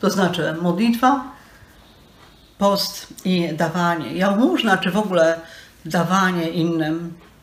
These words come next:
Jeżeli te trzy rzeczy będą takim twoim stylem życia, będziesz je pielęgnować w swoim życiu, wtedy naprawdę zobaczysz, że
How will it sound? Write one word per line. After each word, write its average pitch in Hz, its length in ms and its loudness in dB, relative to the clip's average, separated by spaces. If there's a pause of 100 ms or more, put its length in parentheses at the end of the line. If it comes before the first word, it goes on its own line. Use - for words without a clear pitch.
(600)
Jeżeli 226 560 4 (220)
te 214 120 2
trzy 214 220 0
rzeczy 180 580 4 (220)
będą 180 760 0 (300)
takim 190 260 2
twoim 262 320 4
stylem 226 320 2
życia, 170 440 -2
będziesz 180 420 2
je 185 120 2
pielęgnować 202 520 0
w - 40 -6
swoim 190 280 -2
życiu, 202 180 -2
wtedy 196 260 -2
naprawdę 185 580 0 (480)
zobaczysz, 202 600 0
że 165 480 0